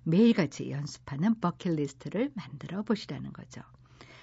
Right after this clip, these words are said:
정말 진정한 소통과 인간관계에서 성공하는 끌리는 사람이 되려면은요. 첫째는 내 마음을 채워야 돼요. 우리 속담에 "곳간에서,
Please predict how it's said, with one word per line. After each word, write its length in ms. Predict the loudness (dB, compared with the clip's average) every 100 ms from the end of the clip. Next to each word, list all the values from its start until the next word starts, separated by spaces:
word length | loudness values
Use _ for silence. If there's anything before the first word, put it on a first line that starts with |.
| -20 -20 -20 -20 -20 -6
정말 320 | 4 6 6
진정한 480 | 6 6 8 10 8
소통과 500 | 6 0 0 0 -2
인간관계에서 1000 | 4 4 6 4 4 2 2 2 0 0
성공하는 720 | -2 0 0 0 -2 0 0 0
끌리는 500 | 2 4 4 2 -2
사람이 480 | -4 -8 -6 -6 -6
되려면은요. 720 | -4 -4 -4 -8 -4 -2 -4 -6 -20 -20 -20
첫째는 460 | -10 -2 0 2 -2 -10 -20 -6
내 200 | 2 4
마음을 420 | 6 4 2 0
채워야 400 | -2 -2 0 0
돼요. 240 | -2 -6 -10 -12 -20 -20 -16 2
우리 180 | 6 6
속담에 540 | 4 -2 2 4 4
"곳간에서, 760 | 4 2 4 4 4 4 2